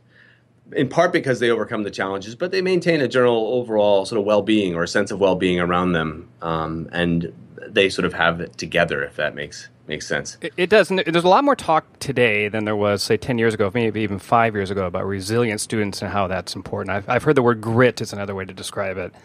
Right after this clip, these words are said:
Speaker 1: Oh, yeah.
Speaker 2: And, and
Speaker 1: Yeah.
Speaker 2: it, why is that? Do you think students are facing higher pressures today than we did in the past? Or as we were talking before the show, is it just we always think this generation has it different than previous generations?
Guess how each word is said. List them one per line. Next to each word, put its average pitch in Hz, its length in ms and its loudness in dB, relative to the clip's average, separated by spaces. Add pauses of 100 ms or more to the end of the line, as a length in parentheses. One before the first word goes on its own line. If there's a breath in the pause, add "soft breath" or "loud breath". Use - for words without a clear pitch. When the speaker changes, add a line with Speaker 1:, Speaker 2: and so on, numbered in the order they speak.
(140 loud breath)
Speaker 1:
Oh, 107 80 0
yeah. 98 260 2
Speaker 2:
And, - 180 -2
and 165 240 -2
Speaker 1:
Yeah. 165 80 -2
Speaker 2:
it, 170 100 -6
why 196 220 4
is 202 180 4
that? 131 100 4
Do 127 60 -2
you 156 60 -2
think 196 120 -4
students 160 300 -2
are 151 40 -2
facing 143 680 -2 (400 soft breath)
higher 151 380 2
pressures 147 440 -2
today 135 400 0
than 131 260 0
we 120 100 -2
did 123 140 0
in 127 120 0
the 120 80 -2
past? 120 420 0
Or 117 60 2
as 113 100 0
we 120 80 -4
were 113 80 0
talking 117 320 0
before 113 300 -2
the 101 100 0
show, 113 460 4 (340 loud breath)
is 113 100 -2
it 117 60 -2
just 113 180 -2
we 107 120 2
always 104 260 2
think 101 220 -6
this 104 140 -4
generation 101 460 -4
has 92 200 -10
it 95 80 -8
different 92 260 -12
than 92 160 -8
previous 95 300 -10
generations? - 640 -10